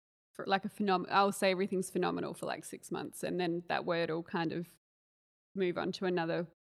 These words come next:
word that I use to describe everything for a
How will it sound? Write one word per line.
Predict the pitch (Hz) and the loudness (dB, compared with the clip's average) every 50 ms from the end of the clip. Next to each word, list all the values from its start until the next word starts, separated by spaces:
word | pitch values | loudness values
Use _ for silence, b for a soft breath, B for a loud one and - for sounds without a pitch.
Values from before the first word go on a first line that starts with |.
| _ _ _ _ _ | _ _ _ _ _
word | 160 170 160 156 156 - - | 0 0 2 2 0 -2 -2
that | 156 165 | -2 0
I | |
use | 165 156 170 175 - | 0 0 0 -2 -2
to | - - | -6 -6
describe | 180 175 - - - 156 147 156 - | -4 -4 -4 -2 -2 0 0 0 -2
everything | 156 143 165 175 - 165 156 175 | -2 -4 -4 -4 -2 -2 -2 -2
for | - - 170 160 | -4 -4 -4 -4
a | 160 | -4